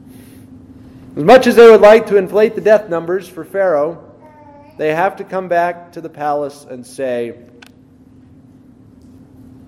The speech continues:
"All the Israelite animals are still alive." Probably not a fun message to deliver to Pharaoh at this point in his life.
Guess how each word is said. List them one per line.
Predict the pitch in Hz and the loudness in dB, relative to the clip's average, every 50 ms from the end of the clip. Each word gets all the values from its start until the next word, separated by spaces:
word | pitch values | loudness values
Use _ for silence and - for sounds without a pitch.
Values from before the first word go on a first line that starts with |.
| - - - - - - | -20 -20 -20 -20 -10 -4
"All | - 151 156 160 | -2 -2 -2 -2
the | 151 160 - | -4 -6 -8
Israelite | 175 160 147 156 151 151 143 143 147 147 147 143 - - | -10 -10 -10 -8 -8 -6 -6 -6 -4 -6 -6 -8 -8 -10
animals | 143 143 135 135 131 131 127 123 - | -10 -10 -8 -8 -8 -8 -8 -10 -12
are | 127 123 | -16 -16
still | 120 - - 135 127 123 | -16 -12 -10 -8 -6 -4
alive." | 117 113 101 92 - - - - - - - - - - - - - - - - - - - - - - - - - - - - - - - - - - - - - - - - - - - - - - - - - - - - - - - - - - - - - - - - - - - - - - - - - - - - - - - - - - - - | -4 -4 -6 -6 -8 -12 -14 -16 -20 -20 -20 -20 -20 -20 -20 -20 -20 -20 -20 -20 -20 -20 -20 -20 -20 -20 -20 -20 -20 -20 -20 -20 -20 -20 -20 -20 -20 -20 -20 -20 -20 -20 -20 -20 -20 -20 -20 -20 -20 -20 -20 -20 -20 -20 -20 -20 -20 -20 -20 -20 -20 -20 -20 -20 -20 -20 -20 -20 -20 -20 -20 -20 -20 -20 -20 -20 -20 -20 -20 -20 -20 -20 -20 -20 -20 -20 -10 0
Probably | - 214 226 196 175 165 151 | 2 2 4 4 4 2 2
not | 151 151 147 | 4 4 2
a | 135 131 | 2 2
fun | - 160 147 135 131 | 2 0 0 2 2
message | 131 127 127 - 127 110 - | 0 0 -2 -4 -8 -12 -12
to | - 135 | -12 -8
deliver | 117 120 117 120 113 113 | -6 -4 -4 -4 -4 -4
to | 110 104 | -8 -8
Pharaoh | 107 - 123 113 104 101 95 95 | -6 -4 -2 -2 -2 -2 -4 -6
at | 98 - | -8 -10
this | - 98 - | -12 -16 -16
point | - - 107 104 98 92 | -14 -12 -12 -10 -10 -12
in | 90 92 | -14 -16
his | 92 90 107 | -16 -14 -10
life. | 104 92 67 - - - | -10 -10 -10 -12 -16 -20